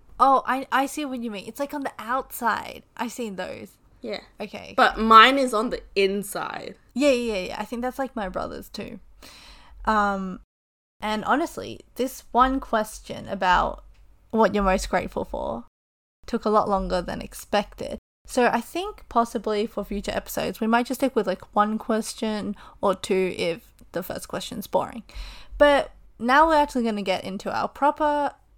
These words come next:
Speaker 1: um, topic, which is all about, can art be judged? So just a simple question, what, how would you answer that?
Speaker 2: Um, so I, just to, like, as a preface, I did V A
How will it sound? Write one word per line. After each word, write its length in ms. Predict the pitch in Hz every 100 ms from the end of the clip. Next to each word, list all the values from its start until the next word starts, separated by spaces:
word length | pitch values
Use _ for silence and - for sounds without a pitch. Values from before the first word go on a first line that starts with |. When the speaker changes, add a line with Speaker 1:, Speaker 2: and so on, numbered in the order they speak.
| _
Speaker 1:
um, 640 | 202 190 180 160 113 - - _
topic, 640 | - 196 208 - 294 - - _ -
which 240 | 214 208
is 100 | 208
all 180 | 196 190
about, 500 | 185 - - - - _ -
can 220 | - 208
art 220 | - - -
be 160 | 214
judged? 380 | - - - - - - -
So 200 | - 285
just 240 | 254 339
a 180 | 349 285 -
simple 320 | - 214 202
question, 580 | 190 202 202 - 185 180 -
what, 260 | 208 - -
how 200 | 220 220
would 140 | 214
you 80 | -
answer 300 | - - -
that? 300 | - - - _ _ _ -
Speaker 2:
Um, 720 | 208 202 196 196 190 180 175 -
so 280 | - 214 -
I, 400 | 180 180 180 156 - _ -
just 340 | 196 185 - -
to, 180 | 190
like, 460 | 175 160 - _ - _ _ _ _ _ _ -
as 100 | 202
a 60 | 190
preface, 460 | 185 165 175 170 - _ _ _ _ -
I 160 | 202
did 240 | 214 247 190
V 220 | 190 180
A 420 | 170 170 165 -